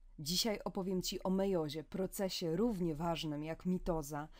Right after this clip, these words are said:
procesie, dzięki któremu istnieje taka różnorodność organizmów żywych na Ziemi, procesie, bez którego w ogóle nie byłoby możliwe rozmnażanie płciowe.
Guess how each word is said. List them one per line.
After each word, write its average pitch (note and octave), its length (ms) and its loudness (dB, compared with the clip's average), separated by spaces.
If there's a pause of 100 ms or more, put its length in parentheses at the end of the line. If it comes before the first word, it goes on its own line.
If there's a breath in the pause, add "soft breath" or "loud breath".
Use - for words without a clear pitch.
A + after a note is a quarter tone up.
(240 loud breath)
procesie, G3+ 480 -2
dzięki G#3 300 -2
któremu F#3+ 480 0
istnieje F#3+ 640 0
taka B3+ 380 2
różnorodność G3+ 800 0
organizmów F3+ 680 0
żywych E3+ 360 -2
na D#3 120 -2
Ziemi, D#3+ 280 -6
procesie, G#3 440 0
bez G#3 160 0
którego G#3+ 360 -2
w G3 80 2
ogóle A#3 240 6
nie A#3 120 6
byłoby G#3+ 280 4
możliwe G3+ 460 0
rozmnażanie G3+ 640 0
płciowe. E3 580 -6